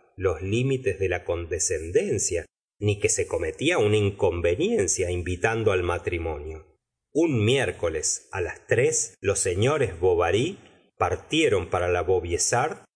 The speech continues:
en su cochecito, que llevaba atada a la trasera una gran maleta y una sombrera en la parte anterior. Además, Carlos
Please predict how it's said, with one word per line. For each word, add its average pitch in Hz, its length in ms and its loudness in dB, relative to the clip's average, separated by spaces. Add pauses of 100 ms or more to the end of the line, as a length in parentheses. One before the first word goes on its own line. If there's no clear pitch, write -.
(140)
en 98 160 2
su 98 240 0
cochecito, - 760 -2
que 110 100 0
llevaba 101 580 2
atada 87 540 -2
a 82 40 -2
la 85 200 -2
trasera 139 600 0 (340)
una 101 320 0
gran 139 360 0
maleta 120 1040 -2
y 92 140 -2
una 117 280 2
sombrera 110 760 2
en 87 140 -2
la 82 160 -2
parte 101 420 0
anterior. 87 680 -4 (300)
Además, 92 680 -2 (460)
Carlos 104 560 0